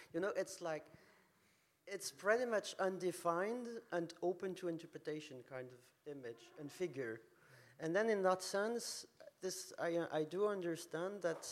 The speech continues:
um, any iconic answer to the architectural identity of Europe is obviously slightly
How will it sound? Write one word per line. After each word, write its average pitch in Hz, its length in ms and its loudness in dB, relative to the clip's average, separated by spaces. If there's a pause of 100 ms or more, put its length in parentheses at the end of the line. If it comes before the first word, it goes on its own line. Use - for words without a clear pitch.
(240)
um, 143 340 2 (420)
any 185 600 4
iconic 160 500 4 (180)
answer 147 600 0 (360)
to 139 460 0 (300)
the 151 80 -2
architectural 147 640 -4
identity 147 420 -8
of 135 120 -2
Europe 165 260 6
is 139 100 -8
obviously 151 460 -4 (200)
slightly 151 680 -6